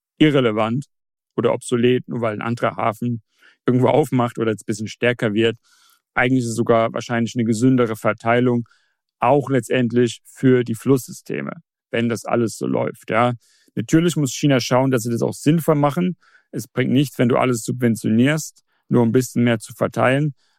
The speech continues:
Aber insgesamt finde ich das auf jeden Fall sehr, sehr spannend, was dort passiert.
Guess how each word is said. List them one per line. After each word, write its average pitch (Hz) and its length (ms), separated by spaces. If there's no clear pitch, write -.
Aber 117 160
insgesamt 123 460
finde 117 160
ich 107 60
das 113 120
auf 113 100
jeden 110 160
Fall 113 140
sehr, 110 160
sehr 110 120
spannend, 113 420
was 110 180
dort 113 300
passiert. 123 600